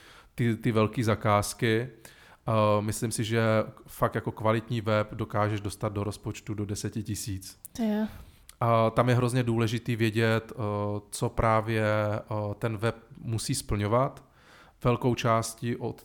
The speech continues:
Speaker 1: u-, vytrhne jako kdyby, eh, trn z paty, eh, právě ta šablona, která už je nějakým způsobem, hm, po strán-, po stránce třeba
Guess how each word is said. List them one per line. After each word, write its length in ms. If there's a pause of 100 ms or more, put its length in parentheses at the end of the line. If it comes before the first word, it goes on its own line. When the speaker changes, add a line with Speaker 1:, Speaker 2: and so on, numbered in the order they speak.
Speaker 1:
u-, 380
vytrhne 460
jako 220
kdyby, 500
eh, 400 (560)
trn 180
z 60
paty, 560
eh, 440
právě 300
ta 140
šablona, 580
která 320
už 180
je 60
nějakým 440
způsobem, 720 (600)
hm, 260
po 100
strán-, 340
po 140
stránce 380
třeba 200